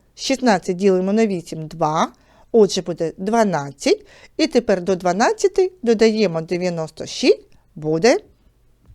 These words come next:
сто вісім. Тепер, якщо це дорівнює двісті сорок, ми підставляємо у буквеному виразі зна-, замість значення це двісті сорок і обчислюємо числовий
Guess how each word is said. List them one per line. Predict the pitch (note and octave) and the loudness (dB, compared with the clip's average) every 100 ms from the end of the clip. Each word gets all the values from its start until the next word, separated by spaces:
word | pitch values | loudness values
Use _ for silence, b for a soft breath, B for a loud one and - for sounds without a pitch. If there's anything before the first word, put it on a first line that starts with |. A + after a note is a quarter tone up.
| - _ _ _ _ | -20 _ _ _ _
сто | - - | 0 6
вісім. | F4+ G#4 G3 - F3+ F#3+ B B B B | 6 6 0 -2 -12 -14 B B B B
Тепер, | C#4+ E4 D#4+ | -2 2 2
якщо | C#4+ C#4+ - B3 | 2 0 -2 -6
це | - G4 C#5 - | 0 2 2 -2
дорівнює | A3+ B3 C4 F#4+ G4 G4+ F#4+ F4 G#4+ | 4 4 6 4 4 2 2 -2 -2
двісті | C4+ G4 - A3 | 2 2 2 -12
сорок, | - F3+ E3 D#3 - b b b | -2 2 2 -2 -10 b b b
ми | D#4+ F#4 | -2 0
підставляємо | C#4 A#3+ - A#3+ A3+ F#3+ E3+ E3+ E3+ - b b b b b b b b _ _ - | 0 -4 0 2 4 4 2 -2 -8 -10 b b b b b b b b _ _ 0
у | B3 | 2
буквеному | A3+ - G#3 G#3 A3+ A#3 | 2 2 2 4 4 6
виразі | A3 F3+ F3 F3+ | 4 4 0 -4
зна-, | F3 G#3 G3+ | -2 -2 -2
замість | F#3+ F#3+ G#3 F#3+ F#3 - | -4 2 4 2 -4 -2
значення | G3 D#3+ - F3+ F3+ | -2 -2 -6 -6 -4
це | - F3 | -2 -2
двісті | F#3 B3 - D#3+ | -2 -4 -6 -12
сорок | - C#3 D#3+ C4 - - _ _ _ _ _ _ _ C5 | -4 -2 0 -2 -4 -20 _ _ _ _ _ _ _ 6
і | B4 | 8
обчислюємо | A3 - C4+ F4+ - G4 G4 G4 | 8 2 0 0 4 6 6 0
числовий | - D#4 - F#3 E3 G#3+ C#4+ | -2 -4 0 0 4 2 2